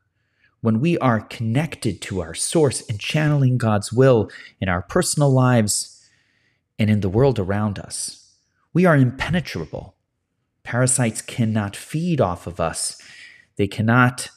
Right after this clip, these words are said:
tap our life source because we are clean, hopefully, literally, physically, but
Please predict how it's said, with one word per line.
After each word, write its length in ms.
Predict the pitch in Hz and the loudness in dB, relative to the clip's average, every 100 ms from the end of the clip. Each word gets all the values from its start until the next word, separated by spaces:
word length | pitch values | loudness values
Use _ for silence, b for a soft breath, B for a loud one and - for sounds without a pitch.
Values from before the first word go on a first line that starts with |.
| _ - | _ -12
tap 360 | - 160 131 - | -4 -2 -2 -2
our 260 | 127 127 113 | 2 4 4
life 280 | 107 143 143 | 2 -2 -2
source 360 | - 87 87 | -4 -6 -6
because 920 | - 101 - - 139 90 87 - - _ _ _ _ _ _ _ _ - | -8 -8 -6 -2 -2 -2 -4 -8 -12 _ _ _ _ _ _ _ _ -6
we 220 | 110 110 | -2 0
are 220 | 101 98 | 0 -2
clean, 580 | - 135 170 143 82 - _ _ _ _ _ _ | -4 -2 0 2 -2 -8 _ _ _ _ _ _
hopefully, 800 | 117 - - 135 - 107 95 85 B B B | -2 -2 2 2 2 0 0 -2 B B B
literally, 680 | 110 147 107 92 90 113 143 | 4 6 4 0 0 0 -2
physically, 840 | - 104 98 90 90 87 151 143 B B B B _ - | 2 2 2 0 -4 -2 -2 -4 B B B B _ -4
but 400 | 92 87 - | -4 -4 -8